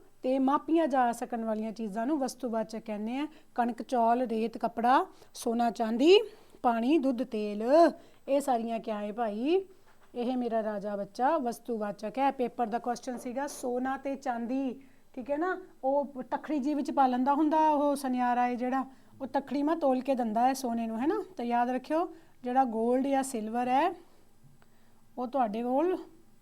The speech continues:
ਵਸਤੂਵਾਚਕ 'ਚ ਆਉਂਦਾ ਮੇਰਾ ਗੁੱਡੂ। ਤੇ ਕਿਵੇਂ ਦਾ ਮਹਿਸੂਸ ਹੁੰਦਾ ਸੋਨਾ ਖਰੀਦ ਕੇ ਜਾਂ ਚਾਂਦੀ ਖਰੀਦ ਕੇ? ਜੇ ਚਲੋ ਖਰੀਦਣਾ ਛੱਡੋ, ਜੇ ਤੁਹਾਨੂੰ ਲੱਭ ਜਾਵੇ ਤਾਂ ਕਿਵੇਂ ਦਾ ਬੱਚਾ ਮਹਿਸੂਸ ਹੁੰਦਾ? ਕਹਿੰਦੇ, "ਚੰਗਾ ਮਹਿਸੂਸ ਨਹੀਂ ਹੁੰਦਾ ਜੀ।" "ਕਾਹਤੇ ਨਹੀਂ ਹੁੰਦਾ?" ਕਹਿੰਦੇ, "ਭਾਈ ਉਹ ਮਾੜਾ ਹੁੰਦਾ," ਹੈ ਨਾ?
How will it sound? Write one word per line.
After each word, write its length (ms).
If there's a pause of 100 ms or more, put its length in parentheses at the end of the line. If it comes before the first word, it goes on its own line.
(1300)
ਵਸਤੂਵਾਚਕ 600
'ਚ 140
ਆਉਂਦਾ 260
ਮੇਰਾ 260
ਗੁੱਡੂ। 380 (240)
ਤੇ 80
ਕਿਵੇਂ 260
ਦਾ 80
ਮਹਿਸੂਸ 440
ਹੁੰਦਾ 220
ਸੋਨਾ 320
ਖਰੀਦ 300
ਕੇ 160
ਜਾਂ 120
ਚਾਂਦੀ 340
ਖਰੀਦ 320
ਕੇ? 220
ਜੇ 300
ਚਲੋ 220
ਖਰੀਦਣਾ 420
ਛੱਡੋ, 260
ਜੇ 80
ਤੁਹਾਨੂੰ 200
ਲੱਭ 240
ਜਾਵੇ 200
ਤਾਂ 120
ਕਿਵੇਂ 220
ਦਾ 140 (160)
ਬੱਚਾ 420
ਮਹਿਸੂਸ 480
ਹੁੰਦਾ? 240 (340)
ਕਹਿੰਦੇ, 180
"ਚੰਗਾ 300
ਮਹਿਸੂਸ 460
ਨਹੀਂ 100
ਹੁੰਦਾ 260
ਜੀ।" 140
"ਕਾਹਤੇ 260
ਨਹੀਂ 100
ਹੁੰਦਾ?" 280 (420)
ਕਹਿੰਦੇ, 220
"ਭਾਈ 240
ਉਹ 100
ਮਾੜਾ 240
ਹੁੰਦਾ," 240
ਹੈ 160
ਨਾ? 120